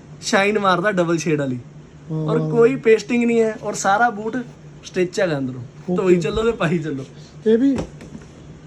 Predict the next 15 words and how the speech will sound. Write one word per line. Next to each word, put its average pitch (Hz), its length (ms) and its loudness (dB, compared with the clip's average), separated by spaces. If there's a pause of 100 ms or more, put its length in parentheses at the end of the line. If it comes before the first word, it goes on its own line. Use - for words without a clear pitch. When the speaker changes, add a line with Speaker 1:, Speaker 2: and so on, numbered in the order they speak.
Speaker 1:
ਸੱਤ 175 200 -2
ਸੌ 208 160 -6
ਪੰਜਾਹ 180 220 -2
ਰੁਪਏ 190 120 -4
ਭਾਜੀ। 147 340 -6 (200)
Speaker 2:
ਓਕੇ। 165 340 -6
Speaker 1:
ਆ 175 40 -2
ਲਓ 175 140 -2
ਜੀ, 131 100 -2 (640)
ਹੁਣ 220 180 -4
ਚੈਂਪੀਅਨ 208 520 -2
ਆ 170 100 -2
ਗਿਆ 147 160 -4
ਜੀ 151 80 -4
ਆਪਣਾ। 139 240 -8